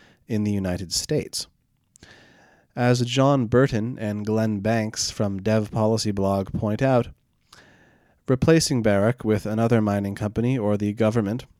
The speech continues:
will not resolve the larger issues, as existing proxies like the Porgera Development Authority, they note, have not done well by Porgerans.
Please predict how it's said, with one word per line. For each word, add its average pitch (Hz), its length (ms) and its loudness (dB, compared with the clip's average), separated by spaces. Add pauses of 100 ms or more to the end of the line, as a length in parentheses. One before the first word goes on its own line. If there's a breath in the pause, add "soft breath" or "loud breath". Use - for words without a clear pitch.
(120)
will 123 300 2
not 127 340 2
resolve 104 480 0
the 107 80 -6
larger 101 340 -2
issues, 120 420 -2 (600 soft breath)
as 127 220 0
existing 131 520 0
proxies 127 580 2
like 120 260 0
the 123 100 -4
Porgera 110 460 0
Development 101 460 -4
Authority, 110 600 0 (140)
they 98 220 -4
note, 113 320 0 (340)
have 123 220 -4
not 117 240 0
done 113 220 0
well 95 260 0
by 92 200 -6
Porgerans. 98 760 -6